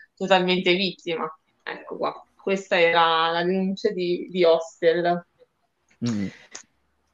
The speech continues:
Speaker 1: E sempre in, eh, in quello stesso anno, quindi sempre duemilacinque, un'altra denuncia, qualcosa di tipico, eh, di americano, che è lo strapotere che ha le forze dell'ordine,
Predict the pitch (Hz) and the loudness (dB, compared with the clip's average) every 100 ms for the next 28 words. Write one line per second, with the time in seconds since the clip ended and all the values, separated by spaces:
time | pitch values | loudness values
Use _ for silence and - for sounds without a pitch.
0 | _ - 196 185 180 180 180 180 175 - | _ 2 4 6 4 4 4 4 2 6
1 | 254 233 220 196 190 185 185 190 185 180 | 8 8 8 6 8 6 4 2 4 6
2 | 180 170 170 170 185 185 214 202 - 254 | 8 6 6 6 2 2 2 2 4 4
3 | 247 226 214 190 175 180 175 190 185 196 | 4 6 8 8 6 0 -2 -2 -2 0
4 | 202 196 185 185 196 233 262 - 220 208 | 2 2 -2 0 6 6 6 2 0 0
5 | 208 220 233 190 190 202 196 185 190 180 | 2 8 8 8 6 6 6 4 0 2
6 | 196 226 208 185 175 156 - 175 214 202 | 4 6 4 2 2 2 2 2 6 6
7 | 190 185 - 311 262 196 180 185 175 180 | 4 0 0 2 4 2 2 4 4 2
8 | - 190 180 233 180 185 190 180 185 190 | -8 -8 -6 2 6 8 8 6 4 2
9 | 185 - 226 185 175 175 196 175 170 - | 0 4 6 6 4 2 6 6 4 0
10 | 180 175 185 240 226 175 180 170 165 165 | -2 -2 6 8 10 6 4 4 6 4
11 | 175 185 - 190 190 208 202 202 180 175 | 0 -2 -2 -4 0 4 4 2 -4 -6